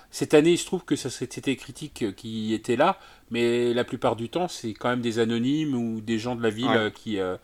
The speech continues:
Speaker 1: qui vont manger là, et on se pose pas ces questions pour la guerre des restos sur un volume, euh, moins important. Non, je pense pas. Je pense que c'est un truc à faire, mais effectivement, c'est tel-, c'est un, là où il y a peut-être une injustice, c'est que t'es pas forcément préparé.
Speaker 2: Mm.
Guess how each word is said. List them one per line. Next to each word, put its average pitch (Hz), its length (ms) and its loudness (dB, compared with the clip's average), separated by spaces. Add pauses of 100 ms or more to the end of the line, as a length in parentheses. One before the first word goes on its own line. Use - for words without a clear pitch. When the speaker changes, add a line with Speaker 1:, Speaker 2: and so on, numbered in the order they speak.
(380)
Speaker 1:
qui - 120 -6
vont 117 120 2
manger 117 300 4
là, 156 320 12
et 107 380 2 (360)
on 117 60 -8
se - 80 -10
pose 131 160 -4
pas 147 140 2
ces 135 160 -6
questions 143 260 -2
pour 127 140 2
la 117 80 4
guerre 117 160 2
des 117 80 4
restos 165 400 4
sur 120 200 -4
un 113 60 2
volume, 127 340 0
euh, 113 380 0
moins 117 400 -2
important. 175 400 -4 (580)
Non, 262 220 8
je - 120 0
pense - 180 -6
pas. 220 260 10
Je - 80 -6
pense - 180 0
que 165 80 -2
c'est - 160 -2
un 151 80 6
truc - 220 -4
à 151 80 6
faire, - 360 2 (400)
mais 127 340 8
effectivement, 208 580 4 (420)
c'est - 360 -2
tel-, 202 320 4
c'est - 180 0
un, 170 260 6 (340)
là 185 280 10
où 160 260 4 (340)
il 139 80 -6
y 143 80 10
a 135 80 8
peut-être 165 420 0
une 127 160 2
injustice, 135 400 0
c'est 151 100 -2
que - 60 -10
t'es 131 120 2
pas 160 160 8
forcément 147 540 0
préparé. 139 440 6
Speaker 2:
Mm. - 20 -12